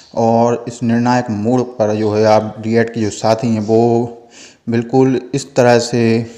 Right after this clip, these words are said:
मैं कहूँ कि कोई रिस्पॉन्स नहीं दे रहे हैं, ना ही तो वो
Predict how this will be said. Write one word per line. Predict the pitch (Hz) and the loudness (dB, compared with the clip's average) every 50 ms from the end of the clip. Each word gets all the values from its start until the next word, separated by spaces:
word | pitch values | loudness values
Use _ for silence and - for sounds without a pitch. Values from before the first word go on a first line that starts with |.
| - - - - _ _ - | -20 -20 -20 -20 _ _ -12
मैं | 120 113 | -12 -8
कहूँ | - 113 110 113 113 117 | -4 -2 0 0 0 0
कि | 117 117 117 117 117 117 117 117 120 120 117 - - | -2 -2 0 0 0 0 0 -2 -4 -6 -10 -4 0
कोई | 127 127 131 123 | 2 2 2 2
रिस्पॉन्स | 117 110 - - 135 135 131 120 120 | 0 -2 -4 -2 0 0 2 2 0
नहीं | 110 107 110 104 | -2 -2 -2 -2
दे | 101 104 104 | 0 0 0
रहे | 104 107 107 107 | 2 0 0 0
हैं, | 110 120 120 | -2 -2 -2
ना | 113 110 107 110 | -2 -2 0 0
ही | 113 110 | -2 -2
तो | - 117 110 | -2 -2 -2
वो | 113 113 | -2 -2